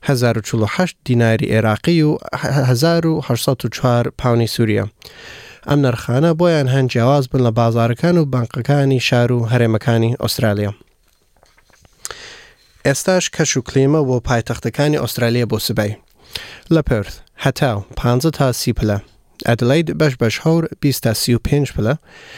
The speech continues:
مێلبرن بەش بەش هەور شانزە تا بیست و هەشت پلە. لە هۆبەرت ئەگەری باران چواردە تا هەژدە پلە. لە کەنبرا بەش بەش هەور پانزە تا سی پلە. لە سیدنی ئەگەری باران بیست و یەک تا بیست و نۆ پلە. لە برزبن بەش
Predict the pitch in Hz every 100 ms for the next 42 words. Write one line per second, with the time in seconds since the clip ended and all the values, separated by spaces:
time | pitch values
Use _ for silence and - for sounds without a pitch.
0 | - - 139 156 123 110 110 117 110 110
1 | 101 135 151 - - - 120 113 113 117
2 | 110 - 113 156 - 147 113 117 - 143
3 | 131 151 147 143 - - - - - 113
4 | 123 123 113 113 117 160 160 131 - 120
5 | 113 - 107 - 107 143 - 123 165 -
6 | - - - - 165 - 135 113 113 110
7 | 123 113 - 117 - 143 151 143 - 156
8 | 151 127 - 107 - 127 - 107 107 -
9 | - 120 113 196 151 127 113 110 113 113
10 | 110 107 110 110 - 120 120 123 117 -
11 | 110 117 110 113 143 - 107 107 - -
12 | - - - - - 180 160 123 - 123
13 | 120 123